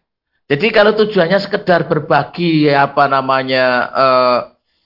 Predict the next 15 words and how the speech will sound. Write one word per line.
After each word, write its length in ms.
mengungkapkan 800
saja 240
yang 160
tidak 320
ada 80
manfaatnya 560
tidak 240
boleh. 320
Ya, 240
apalagi 640
istri 240
Anda, 560
istri 320
penjenengan 560
ya. 240